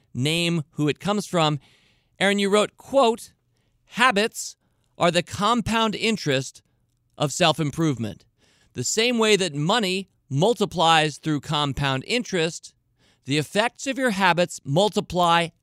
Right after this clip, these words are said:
as you repeat them. They seem to make little difference on any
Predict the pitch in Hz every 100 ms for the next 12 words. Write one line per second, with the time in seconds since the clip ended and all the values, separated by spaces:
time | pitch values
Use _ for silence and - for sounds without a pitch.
0 | - 143 151 123 147 151 156 - 220 233
1 | - 160 98 - _ _ _ _ _ _
2 | - 170 - 247 240 214 208 151 196 302
3 | 196 170 - 131 - 143 139 - 139 131
4 | 113